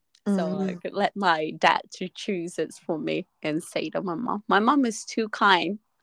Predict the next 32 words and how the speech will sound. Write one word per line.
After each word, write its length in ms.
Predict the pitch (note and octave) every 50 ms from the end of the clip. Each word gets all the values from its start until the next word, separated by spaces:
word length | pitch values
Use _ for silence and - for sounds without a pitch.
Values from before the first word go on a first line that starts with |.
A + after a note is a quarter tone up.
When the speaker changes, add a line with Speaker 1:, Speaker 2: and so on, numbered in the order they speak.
| _ -
Speaker 1:
I 120 | - - -
could 160 | - - -
say 260 | - - - - - - -
she's 360 | - - - F#4+ F#4+ - -
too 200 | - F#4 F#4+ F#4 -
kind. 400 | - - - G#4+ G4 F4+ - F4+ - _ _ _ _ _ - - - - - -
Speaker 2:
Oh. 140 | C#4 A#3 -
Speaker 1:
And 80 | - -
I'm 120 | - D4+ D#4
a 40 | E4+
little 240 | - G#4+ G#4 F#4+ E4+
bit 160 | F#4+ F#4 -
too 160 | - D#4 B3 -
evil 440 | - C#4+ D4+ D#4+ F4 F4+ E4 C#4+
for 160 | - - C#4+ C4
this. 240 | C4 - A3+ C#4 - - - -
No. 140 | E4 D#4+ D#4
Speaker 2:
<laughs> 260 | - D5+ - - D#5+ D#5+ - - G5+ G5+ G5+ - G#5 G5+ _ - G5+ - _ - - - _ - E5 B4 A4+ A4+
Speaker 1:
No. 260 | G#4+ - - - - _ _ _ _ - -
No, 220 | E4+ E4 E4+ D#4
mommy. 340 | C4+ - G#3 G#3+ G#3+ G3+ - -
No. 380 | - B3+ A#3+ B3 - - G#3 - - - -
Speaker 2:
Okay. 200 | F4+ D4+ C#4 A3
Speaker 1:
No, 140 | G3 E3 D#3+
it's 120 | E3 -
not 200 | - F3+ E3+ -
working 240 | - F3+ F#3 G#2+ G#2 -
like 160 | - - -
that. 220 | - - - A#3 - _ _ _ _ _ _ _ _ _ _ _ _ _ _ - - - - - - - - - - - _ _ _ -
Speaker 2:
All 160 | G#3+ A#3 B3
right. 320 | C4 C#4+ D4 C4 G3+ - - -
So 480 | - - - B3+ A#3 A3+ G3+ E3+ D#3+